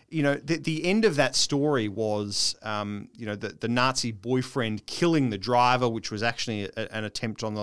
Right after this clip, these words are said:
life of the colonel. And it didn't a-, unpack any of that, that stuff. It didn't tie in, up any of those ends. There are a lot of themes there that could have been really explored,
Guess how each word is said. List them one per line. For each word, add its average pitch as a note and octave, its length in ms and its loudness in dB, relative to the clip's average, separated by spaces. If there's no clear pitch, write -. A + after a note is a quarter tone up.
life G#2+ 440 -4
of G2 80 -12
the G2+ 80 -8
colonel. D3 600 0
And E3 340 0
it - 160 -8
didn't A4 200 -2
a-, G3 240 0
unpack E3+ 580 -4
any G#3 300 0
of E3 140 -2
that, C3 280 0
that B2+ 200 -6
stuff. C#3 420 0
It C3+ 120 -6
didn't G#2+ 240 -8
tie C#3+ 320 0
in, B2+ 260 0
up B2 220 -2
any B2 220 -2
of G#2 100 -6
those A2 260 -2
ends. A2+ 280 -4
There C3+ 120 0
are C3 40 2
a C3 40 2
lot F3 320 0
of F3 120 -2
themes B2+ 380 2
there A2 120 -2
that G2 120 -8
could B2+ 140 -4
have G#2 80 -8
been G#2+ 140 -2
really G#2 260 -2
explored, G2 640 -4